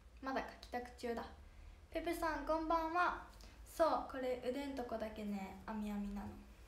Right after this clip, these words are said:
これ確かね、エイチケーティーさんの四期生かな、受ける時に、なんかオーディションに着ていくきれいめなTシャツ、ダンスの審査の時に着る。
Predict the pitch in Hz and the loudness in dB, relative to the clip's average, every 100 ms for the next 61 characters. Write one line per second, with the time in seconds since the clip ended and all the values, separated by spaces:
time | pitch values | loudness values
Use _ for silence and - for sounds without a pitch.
0 | - - - - - - - - - - | -18 -18 -20 -20 -20 -18 -18 -18 -18 -20
1 | - - - - 285 277 339 349 262 233 | -18 -18 -16 0 2 6 6 6 2 2
2 | 226 220 196 - - 247 247 - 285 285 | 2 0 -2 -4 -2 -2 -2 -6 -2 -2
3 | 277 269 - 277 269 262 - 220 208 208 | -2 -6 -4 0 2 0 -2 -4 0 0
4 | 226 240 214 208 - - - - - 254 | 2 2 0 -4 -12 -16 -20 -20 -8 -2
5 | 269 269 - 277 - - - 220 254 240 | 0 0 0 0 0 -4 -8 -2 0 0
6 | 226 220 214 226 220 202 - - - - | -2 -4 -2 0 -2 -4 -8 -16 -20 -20
7 | - 247 240 226 269 269 277 277 269 - | -8 -4 2 4 4 2 0 0 -2 -4
8 | 269 262 262 - - - - 262 262 202 | -2 -2 -2 -8 -18 -20 -6 2 4 4
9 | - - 233 240 240 240 240 240 233 233 | 0 -4 -2 2 2 2 0 2 0 0
10 | 226 247 240 247 - - - - 233 254 | 0 0 0 2 0 -2 -14 -4 0 0
11 | 254 233 208 196 - 202 196 180 - - | 0 -2 -2 -2 -4 -4 -4 -6 -8 -8
12 | 185 190 196 190 | -10 -8 -6 -6